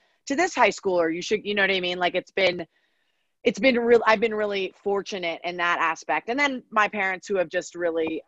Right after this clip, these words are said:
uh, kind of anything that we've ever wanted, me, my, I have a little sister and a little brother, but anything we wanted to do, anything we wanted to play, like, they've really, like, they're like, "Okay." And my, I mean, my, I was playing A A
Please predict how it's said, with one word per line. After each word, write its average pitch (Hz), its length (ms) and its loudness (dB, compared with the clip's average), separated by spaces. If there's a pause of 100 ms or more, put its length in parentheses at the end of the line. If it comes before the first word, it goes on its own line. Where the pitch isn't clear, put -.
uh, 147 440 0
kind 240 240 2
of 262 120 2
anything 202 340 -2
that 175 120 -2
we've 175 220 -2
ever 165 320 2
wanted, 160 460 -2
me, 165 140 -10
my, 165 180 -4 (140)
I 175 40 6
have 170 80 4
a 165 40 0
little 160 160 0
sister 160 240 -6
and 165 160 -2
a - 20 -8
little 160 140 -2
brother, 156 320 0
but 160 260 2 (360)
anything 208 440 0
we 190 80 -2
wanted 180 260 -4
to 175 80 -6
do, 240 420 2
anything 185 320 -2
we 170 80 -8
wanted 170 220 -4
to 175 60 -4
play, 208 540 6
like, 170 220 0
they've 165 300 2
really, 160 500 0
like, 143 340 -6 (520)
they're 175 160 4
like, 175 160 6
"Okay." 285 360 2
And 175 100 -2
my, 175 180 0
I 160 80 -6
mean, 185 220 -6
my, 185 240 4
I 190 80 4
was 190 100 -2
playing 208 240 -4
A 190 160 0
A 196 60 0